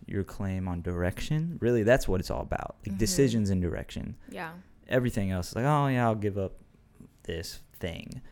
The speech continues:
Speaker 1: But it's really decisions and direction. And that just clicked for me. It was like, "No, actually, I'm better off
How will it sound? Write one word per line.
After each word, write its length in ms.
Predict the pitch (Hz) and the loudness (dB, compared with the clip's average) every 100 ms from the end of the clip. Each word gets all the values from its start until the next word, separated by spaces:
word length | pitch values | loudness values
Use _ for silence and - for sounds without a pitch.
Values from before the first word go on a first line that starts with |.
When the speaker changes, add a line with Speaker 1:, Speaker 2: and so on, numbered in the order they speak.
| - - | -18 -4
Speaker 1:
But 100 | 101 | -2
it's 120 | 98 | 0
really 200 | 123 110 | 4 4
decisions 680 | 87 98 - 120 104 98 92 | 4 -2 0 -2 0 -2 -2
and 140 | 90 87 | -4 -4
direction. 580 | 85 92 - - 85 82 - - - - _ _ _ - _ - _ _ _ | 0 0 -2 -4 -6 -6 -14 -20 -20 -20 _ _ _ -20 _ -20 _ _ _
And 320 | 98 101 98 - | -4 0 0 2
that 220 | 113 135 | 4 4
just 200 | 131 - | 2 -2
clicked 320 | - 127 - | 0 0 4
for 180 | - 85 | 2 2
me. 300 | 82 73 65 - - - - - | 0 -2 -6 -14 -20 -20 -20 -6
It 80 | 104 | 0
was 200 | 98 87 | 2 2
like, 280 | 87 - - - - 127 | -2 -6 -14 -20 -8 2
"No, 380 | 131 127 90 - | 6 6 4 -2
actually, 540 | 123 - 202 160 131 - | -4 -2 0 0 0 0
I'm 200 | 139 175 | 0 2
better 360 | 127 135 123 | 4 4 4
off 400 | 113 120 120 - | 2 2 -2 -6